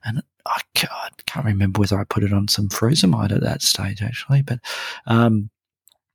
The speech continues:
and that's all gone, and the proximal trachea looked really good. Um, but I thought I'd just do a little tap of the chest of that animal. And, and like you would with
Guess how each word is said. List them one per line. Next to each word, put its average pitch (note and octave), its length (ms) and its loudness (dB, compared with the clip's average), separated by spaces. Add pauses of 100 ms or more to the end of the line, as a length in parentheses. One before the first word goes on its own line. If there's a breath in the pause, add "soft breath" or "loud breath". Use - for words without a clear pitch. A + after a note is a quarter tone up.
(280)
and A#2 160 6
that's C3 260 4
all A2 140 6
gone, A#2+ 400 4
and A2+ 200 6
the G#2+ 80 6
proximal G#2+ 460 0
trachea G2+ 380 0
looked G#2 180 0
really G#2+ 240 4
good. A2+ 380 0
Um, G#2+ 480 2
but - 140 -6 (220)
I A2+ 100 2
thought - 240 0
I'd G#2+ 160 0
just - 260 -4
do G#2+ 100 -2
a G#2+ 40 -2
little G#2 360 0
tap - 340 -2
of A2+ 140 -10
the G#2 120 -4
chest - 420 -2
of G2 140 -8
that C#3 180 -8 (560 loud breath)
animal. A#2 420 2
And, D#2+ 240 2
and - 220 2
like - 240 2
you B2 80 4
would G#2+ 240 2
with A2 200 2